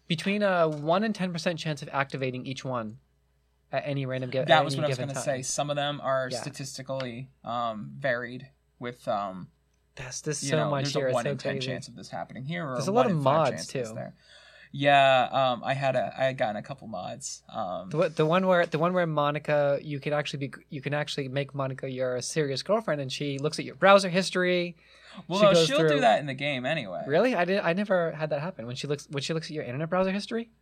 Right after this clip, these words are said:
Speaker 1: in the
Speaker 2: Well,
Speaker 1: original game?
Speaker 2: yeah, I'm pretty sure she does that.
Speaker 1: Oh,
Speaker 2: When
Speaker 1: that's
Speaker 2: you, when you
Speaker 1: cool.
Speaker 2: stay, um, a-,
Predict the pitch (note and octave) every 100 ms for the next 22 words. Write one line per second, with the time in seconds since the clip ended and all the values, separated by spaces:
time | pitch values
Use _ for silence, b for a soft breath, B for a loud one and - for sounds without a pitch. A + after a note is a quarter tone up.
0 | _ D#3 E3+ E3+ E3+ G#3+ A#3+ A#3+ _ _
1 | _ _ - E3+ A3+ F#3+ D3 D#3 G3 A#3
2 | - G3 F3+ C#3+ C3+ C3+ C#3+ C#3+ - G3
3 | F#3+ C#3 D3+ D3 D#3 D#3+ F3+ D#3+ G3+ G3
4 | F3+ E3 C#3 C3+ B2 A2+ - _ _ _
5 | _